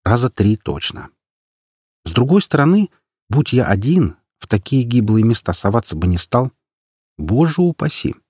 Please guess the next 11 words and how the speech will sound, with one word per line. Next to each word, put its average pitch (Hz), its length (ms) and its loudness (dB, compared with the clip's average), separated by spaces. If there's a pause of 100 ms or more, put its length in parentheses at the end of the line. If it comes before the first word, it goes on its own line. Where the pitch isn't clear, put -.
(760)
Но 160 320 4
и 143 80 -2
хабары 107 460 0
бы 104 120 -2
не 110 200 2
имел. 110 320 0 (560)
Так 170 220 -4
бродил 131 380 2
бы 104 120 0
вокруг 104 340 0
деревяшки, 104 580 0